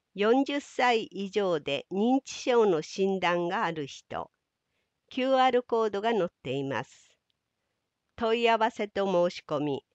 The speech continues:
高齢支援グループ、八七零零五一三。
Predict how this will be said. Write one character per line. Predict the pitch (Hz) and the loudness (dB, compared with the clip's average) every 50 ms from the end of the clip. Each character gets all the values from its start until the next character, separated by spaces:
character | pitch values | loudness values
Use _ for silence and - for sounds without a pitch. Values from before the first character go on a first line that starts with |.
| _ _ _ _ _ _ _ _ _ _ _ | _ _ _ _ _ _ _ _ _ _ _
高 | _ - 226 233 254 | _ 2 4 4 6
齢 | 247 247 254 262 262 254 | 6 6 4 4 2 -2
支 | - - - 220 220 | -6 -8 -6 0 2
援 | 220 226 220 220 226 | 4 4 4 4 2
グ | 208 208 202 | 0 -2 -2
ル | 196 202 190 170 156 | -2 -2 -2 -2 -4
ー | - _ | -8 _
プ、 | - 131 120 - - - _ _ _ _ _ _ _ _ _ | -8 -8 -8 -8 -8 -12 _ _ _ _ _ _ _ _ _
八 | - 196 196 - _ - 233 247 | -6 -6 -6 -6 _ -6 -2 0
七 | 269 277 269 233 202 175 | 2 2 2 2 0 -2
零 | 160 160 156 160 151 127 87 - - _ _ | -2 -2 -2 -2 -2 -4 -6 -10 -14 _ _
零 | - 233 240 254 262 254 | 0 2 4 4 2 2
五 | 226 233 240 233 226 196 151 | 0 0 0 2 2 0 -4
一 | 147 - _ | -6 -8 _
三。 | - - - - - 120 123 117 107 | -20 -20 -16 -6 -4 -2 -2 -2 -4